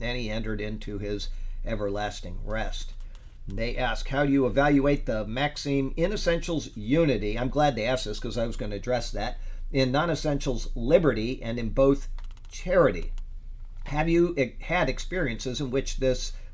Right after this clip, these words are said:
was not applied? How does one decide what are essentials and what are non-essentials?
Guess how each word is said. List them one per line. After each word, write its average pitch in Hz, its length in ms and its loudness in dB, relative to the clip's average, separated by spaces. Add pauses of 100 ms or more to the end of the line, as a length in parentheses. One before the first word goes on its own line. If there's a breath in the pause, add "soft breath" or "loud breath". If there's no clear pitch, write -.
was 110 280 0
not 131 360 0
applied? 92 480 -4 (440 soft breath)
How 143 160 4
does 151 220 0
one 123 280 4
decide 113 420 -2
what 110 200 0
are 107 140 0
essentials 127 640 -2
and 110 140 -2
what 113 160 -2
are 113 180 -4
non-essentials? 110 1080 -2